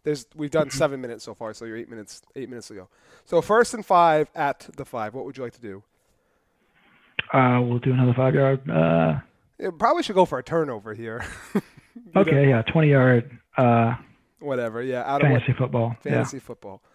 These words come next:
Speaker 1: Okay. Oh, a little bit opposite of what we just asked. Which D S T s-, defense, uh, special teams scored the most points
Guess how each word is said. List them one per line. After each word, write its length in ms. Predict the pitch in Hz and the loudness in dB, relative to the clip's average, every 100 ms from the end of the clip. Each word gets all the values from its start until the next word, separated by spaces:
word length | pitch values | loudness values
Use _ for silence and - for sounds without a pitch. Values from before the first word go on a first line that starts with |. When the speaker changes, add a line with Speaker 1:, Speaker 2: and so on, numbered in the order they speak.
| _ _ _ _ - | _ _ _ _ 2
Speaker 1:
Okay. 460 | 208 - 151 101 - - - - _ _ - | 2 4 -2 -4 -12 -18 -20 -20 _ _ -6
Oh, 160 | 202 - | -6 -6
a 60 | - | -12
little 300 | 180 165 147 | -4 -2 -2
bit 160 | 156 147 | 0 0
opposite 400 | 151 - 147 135 | 0 -2 -8 -8
of 40 | |
what 120 | 143 | -8
we 80 | 135 | -10
just 180 | 135 143 | -10 -8
asked. 340 | 131 143 - _ _ _ | -6 -8 -12 _ _ _
Which 320 | 165 233 - - | 2 2 0 -10
D 180 | 180 196 | 0 0
S 160 | 180 | 0
T 360 | - 170 156 147 _ | -4 -6 -6 -10 _
s-, 160 | - - - - | -20 -20 -20 -14
defense, 400 | 151 143 151 - | -10 -6 -6 -6
uh, 120 | 156 143 | -8 -6
special 320 | 160 135 - | -8 -12 -14
teams 240 | 139 123 | -16 -18
scored 340 | - 170 165 156 | -12 -2 -2 -2
the 80 | |
most 500 | 156 170 196 - - | -4 0 0 -2 -10
points 380 | - 156 139 - | -6 -4 -4 -12